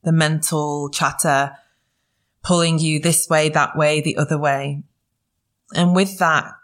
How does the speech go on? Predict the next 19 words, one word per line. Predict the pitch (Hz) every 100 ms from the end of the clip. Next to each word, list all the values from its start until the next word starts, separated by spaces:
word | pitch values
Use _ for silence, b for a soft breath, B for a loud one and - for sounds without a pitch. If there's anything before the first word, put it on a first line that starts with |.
| _ -
we | 165
can | 185 175 175
lose | 180 185 190 185
a | 175
sense | - 151 151 151 - -
of | 147 143
clarity | - 151 151 151 - 143 135 - -
and | 139 139 139 -
knowing. | 143 147 139 135 131 139 143 _ _ _ _ _ _ _ _ -
We | 170
can | 180 170
lose | 175 180 190 175 165
a |
sense | 151 147 143 147
of | 151
trust, | - 147 - - - - b b b b b b -
trusting | 156 151 - 160 160
your | 151
body, | 147 151 147 139 139 156